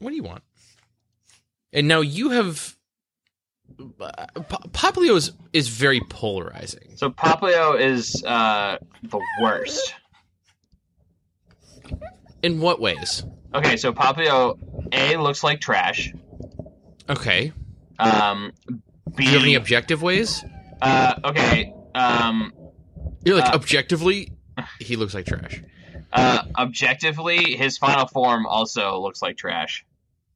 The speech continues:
Speaker 1: Mm, yeah, more so than his original form,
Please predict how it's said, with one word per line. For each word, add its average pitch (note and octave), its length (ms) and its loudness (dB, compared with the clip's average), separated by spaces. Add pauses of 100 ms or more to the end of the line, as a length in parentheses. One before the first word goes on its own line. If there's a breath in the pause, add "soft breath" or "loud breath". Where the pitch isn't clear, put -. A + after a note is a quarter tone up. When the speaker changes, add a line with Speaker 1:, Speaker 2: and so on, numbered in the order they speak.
(1200 loud breath)
Speaker 1:
Mm, F#3+ 360 -8 (420)
yeah, E3 540 4
more D#3+ 240 0
so C#3+ 200 0
than A#2 160 -2
his G#2+ 160 -4
original G2+ 340 -2
form, G2 460 -6